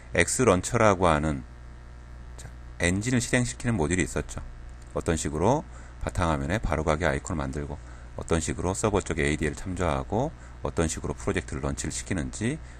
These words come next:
사용법은 기억을 하고 계셔야 될 거고요. 유엑스 스튜디오, 자, 개발 툴에서도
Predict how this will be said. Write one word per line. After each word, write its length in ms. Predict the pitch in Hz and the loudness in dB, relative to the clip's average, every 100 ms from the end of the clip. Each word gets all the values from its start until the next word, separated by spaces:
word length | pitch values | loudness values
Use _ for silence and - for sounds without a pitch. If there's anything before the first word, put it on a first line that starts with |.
| - | -12
사용법은 600 | - 98 95 71 - 92 | 0 0 2 -4 -4 -8
기억을 340 | - 71 71 85 | -4 -4 -2 -4
하고 140 | 98 | -4
계셔야 280 | 80 62 73 | -4 -4 -4
될 120 | 67 | -4
거고요. 460 | 76 71 64 85 151 - - - - - - - - - | -6 -6 -4 -6 -6 -12 -16 -14 -14 -14 -14 -14 -14 -4
유엑스 400 | 98 120 131 - | 6 8 8 6
스튜디오, 500 | 110 - - 110 69 - - | -2 -4 0 2 2 -4 -12
자, 160 | - - | -6 -6
개발 380 | - 98 120 123 | -2 6 8 8
툴에서도 840 | - 135 123 113 90 104 127 151 | 2 4 4 4 2 4 4 2